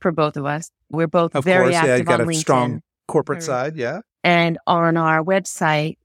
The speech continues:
Speaker 1: W W W wake up shake up thrive dot com, we have this thing called the Resource Hub that's got tons of freebies. So people can go there. They can also download two free chapters of our book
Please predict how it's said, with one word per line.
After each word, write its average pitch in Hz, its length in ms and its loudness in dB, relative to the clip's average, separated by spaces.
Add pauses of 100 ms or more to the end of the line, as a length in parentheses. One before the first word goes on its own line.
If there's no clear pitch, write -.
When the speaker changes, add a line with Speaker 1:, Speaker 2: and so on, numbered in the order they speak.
(140)
Speaker 1:
W 175 380 0
W 165 320 0
W 160 420 0
wake 160 240 -2
up 160 100 -6
shake - 300 -4
up 160 140 -8
thrive 156 600 -2
dot 156 240 -6
com, 156 360 -2 (260)
we 180 100 0
have 202 160 0
this 185 160 -4
thing 175 200 -2
called 170 240 0
the 151 60 -2
Resource 156 480 -2
Hub 147 180 0
that's 143 180 -8
got 147 240 -2
tons 165 300 -2
of 156 100 -8
freebies. 143 380 0
So - 100 -6
people 220 220 -2
can 214 160 -2
go 160 140 0
there. 156 260 0 (400)
They 185 120 2
can 185 160 0
also 180 260 0
download 165 480 0
two 190 200 -4
free 185 160 -6
chapters 170 400 -2
of 156 120 -2
our 151 100 0
book 147 240 -4